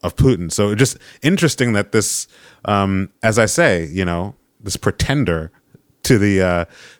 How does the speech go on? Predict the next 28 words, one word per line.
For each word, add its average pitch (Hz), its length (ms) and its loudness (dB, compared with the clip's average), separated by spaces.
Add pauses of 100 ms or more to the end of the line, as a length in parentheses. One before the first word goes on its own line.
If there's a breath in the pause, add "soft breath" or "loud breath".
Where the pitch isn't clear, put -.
(100)
to, 90 240 2
to 87 220 -4
sort - 180 -4
of 85 100 -2
a 87 60 0
New 92 180 0
York 95 340 0
ment-, 98 340 -6
mantle 104 340 -4
has 90 140 -6
al-, 104 300 -2
also 113 400 0
been 90 400 -4 (280 soft breath)
a 107 120 0
weird 104 580 -2 (360 soft breath)
kind 101 220 -4
of 87 120 -8 (120)
perch - 560 -4 (300 soft breath)
for 95 680 -2 (100)
America's, 95 800 -4 (400 soft breath)
uh, 87 240 -6
geopolitical 104 840 -2
rivals, 85 760 -2 (460 soft breath)
uh, 82 460 -6 (160)
or 90 240 -2
at 98 100 -4
least 104 180 -2
representatives 90 1120 -2